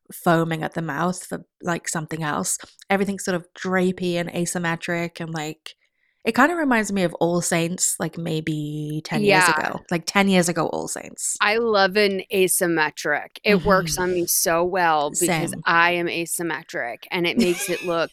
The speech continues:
Speaker 1: <laughs>
Speaker 2: intentional.
Speaker 1: Yes. Yes, very much.
Speaker 2: So is it important that Billy likes it 'cause he's also going to be wearing it?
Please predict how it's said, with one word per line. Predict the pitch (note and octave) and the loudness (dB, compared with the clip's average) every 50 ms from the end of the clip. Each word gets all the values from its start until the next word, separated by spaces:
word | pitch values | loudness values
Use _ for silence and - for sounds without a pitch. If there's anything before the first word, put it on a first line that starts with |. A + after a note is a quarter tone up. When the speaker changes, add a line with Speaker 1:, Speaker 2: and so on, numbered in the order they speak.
| - | -10
Speaker 1:
<laughs> | - - | -8 -4
Speaker 2:
intentional. | F#3+ F3 F3 - - - A#3+ - E3+ E3 E3+ - - - E3+ D3+ B2 G2+ D2+ - - - - _ - - - _ _ | -2 -2 -2 -2 -4 -6 -4 -2 -2 -2 -2 -4 -4 -6 -6 -6 -6 -6 -8 -10 -14 -16 -18 _ -12 -12 -12 _ _
Speaker 1:
Yes. | - - - _ - - - - - - - - - - - - - - - - D4+ F4+ - - D4 C4 B3 - - | -6 -6 -6 _ -4 -6 -6 -4 -4 -4 -4 -4 -6 -10 -10 -8 -10 -10 -8 -6 -6 -6 -6 -8 -10 -10 -12 -6 0
Yes, | - F3+ D#3+ - - - - - - - | 2 2 2 2 0 -4 -8 -10 -10 -4
very | F3+ F3 D#3+ D#3+ D#3+ E3 | 0 2 2 2 0 -2
much. | E3 - - - - - - - - - - | -4 -6 -6 -8 -10 -10 -10 -10 -10 -12 -10
Speaker 2:
So | - - D4+ C#4 C#4 | -2 2 2 2 2
is | C4+ B3 A#3+ | 2 0 0
it | C#4 C4 | 0 0
important | C4+ C4+ G#3+ - C4 C4 C4+ C4+ C4+ C4 | 0 -2 -2 -2 0 0 0 0 -2 -2
that | A#3 A3+ G#3 | -2 -2 -2
Billy | - G#3+ G#3 G#3+ G#3+ G#3 | -2 0 0 2 2 2
likes | G3+ G3+ G3+ F#3+ - - | 2 0 0 -2 -2 -4
it | G3 D3+ | -6 -4
'cause | - - F3 - | -6 -6 -8 -6
he's | - G3+ F#3 F3+ | -6 -4 -2 0
also | F3+ E3+ F3 F3 - G3+ | 0 0 0 -2 -2 -4
going | G3 F#3+ G3 G3 G3+ G3+ | -4 -2 -2 -2 -2 -2
to | G3 F#3+ | -2 -4
be | F#3 G#3+ G#3+ | -4 -4 -4
wearing | G3+ G3 F#3+ F#3 F#3+ G3 G3+ A3 | -2 -2 -2 -2 -2 -2 -4 -4
it? | A3+ B3 A3+ | -6 -8 -10